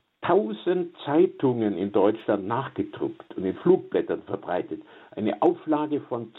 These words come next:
zwanzig Millionen. Also für die Nationalsozialisten war diese Zeitung eines der schlimmsten Gegner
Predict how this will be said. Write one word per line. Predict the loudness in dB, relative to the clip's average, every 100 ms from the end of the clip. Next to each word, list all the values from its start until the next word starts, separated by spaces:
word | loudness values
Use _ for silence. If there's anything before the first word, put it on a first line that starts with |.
| -4
zwanzig | -2 -2 -4 -2 0 -2 -12 -8
Millionen. | -4 0 4 4 4 -4 -12 _ _ _ _ _ -4
Also | 0 -2 -4
für | 0 6 6
die | 4 -2 -2 -2 -4 _ -14
Nationalsozialisten | -6 -6 -4 -4 0 0 0 -2 -2 0 2 0 -2 -6 -6 -8 -20 -10
war | 0 2 2 -2 -4
diese | -2 -2 0 0 0 -6 _ _ -6
Zeitung | -2 -2 0 0 0 -6 -20 _ _ -2
eines | 0 2 -2 -4 2
der | 2 2
schlimmsten | 0 2 2 -4 -8 -6 0
Gegner | 2 0 -2 -4